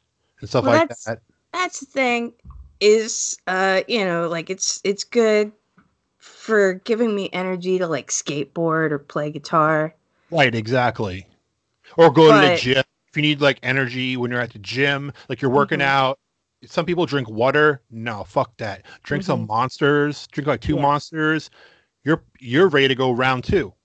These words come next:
Speaker 1: round three, round four. Just bang out them weights. Work the chest, work the arms,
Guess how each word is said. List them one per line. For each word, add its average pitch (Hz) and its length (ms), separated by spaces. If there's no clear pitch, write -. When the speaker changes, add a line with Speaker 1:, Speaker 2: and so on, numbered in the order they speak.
Speaker 1:
round 131 280
three, 156 360
round 120 240
four. 131 280
Just 113 160
bang 147 240
out 143 220
them 123 180
weights. 107 400
Work 147 240
the 160 80
chest, - 420
work 151 180
the 139 160
arms, 113 460